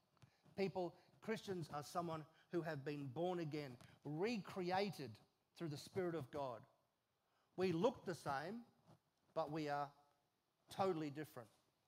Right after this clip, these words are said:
And one of the major differences is that we now have the Holy Spirit, God's, God's Spirit, living within us, with us and in us. We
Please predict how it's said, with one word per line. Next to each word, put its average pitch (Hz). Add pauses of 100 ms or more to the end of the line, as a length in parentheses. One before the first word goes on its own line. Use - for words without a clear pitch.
(520)
And 151
one 160
of 151
the 147
major 151
differences 131
is 151 (400)
that 151
we 156
now 151 (1000)
have 147
the 143
Holy 208
Spirit, 151 (120)
God's, 175 (720)
God's 208
Spirit, 151 (1500)
living 190
within 180
us, 131 (720)
with 190
us 190 (400)
and 165 (100)
in 196
us. 147 (280)
We 165